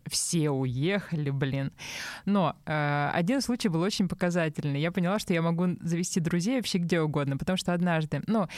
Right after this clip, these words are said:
когда, э, началась война, я начала распродавать истерично все свои вещи на Авито. Ну, каждый справляется со стрессом по-своему.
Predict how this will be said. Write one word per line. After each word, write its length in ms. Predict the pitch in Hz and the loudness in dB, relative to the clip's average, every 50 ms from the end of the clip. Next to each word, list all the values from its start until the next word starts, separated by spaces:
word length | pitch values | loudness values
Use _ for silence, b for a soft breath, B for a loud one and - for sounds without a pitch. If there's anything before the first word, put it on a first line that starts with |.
| B B B | B B B
когда, 540 | - 185 175 185 202 196 180 160 - - 165 | -2 0 2 2 4 4 2 2 0 0 2
э, 20 | 160 | 2
началась 400 | 165 165 - 196 185 180 - - | 2 2 0 0 0 0 0 0
война, 120 | 175 - - - - - - | 0 0 0 -2 -2 -2 -2
я 640 | 185 160 202 220 240 254 262 254 247 240 220 208 202 190 - - - _ _ - - - | 0 2 2 2 2 2 2 2 2 2 2 2 0 -2 -4 -8 -16 _ _ -12 -2 0
начала 420 | 185 190 190 - - 202 214 226 226 | 2 2 2 2 2 4 4 4 4
распродавать 580 | 208 - - - 185 175 180 190 226 240 - 196 | 2 2 2 2 2 4 4 2 2 0 0 -4
истерично 460 | - - 202 185 220 - - 202 175 | -2 0 0 0 0 0 0 0 0
все 180 | - - 185 | 0 0 -2
свои 220 | 175 - 185 175 170 | 0 0 0 2 2
вещи 280 | 180 180 190 - - | 2 0 0 0 0
на 120 | 170 165 160 | 0 2 2
Авито. 440 | 165 180 247 277 - - 147 143 - | 2 0 0 -2 -2 -4 -4 -2 -2
Ну, 200 | 208 277 - - | -2 -2 -2 0
каждый 260 | 185 254 302 285 262 226 | 0 0 2 2 0 0
справляется 480 | - - 190 170 180 208 226 220 - - | 0 0 0 2 2 2 0 0 -2 -4
со 120 | - - 170 | -2 -2 -2
стрессом 400 | - - 202 220 220 - 190 175 | -2 -2 -2 -2 0 0 0 0
по-своему. 600 | - 175 - - 180 175 170 156 139 139 143 | 0 -2 -2 -2 0 0 0 0 0 -2 -4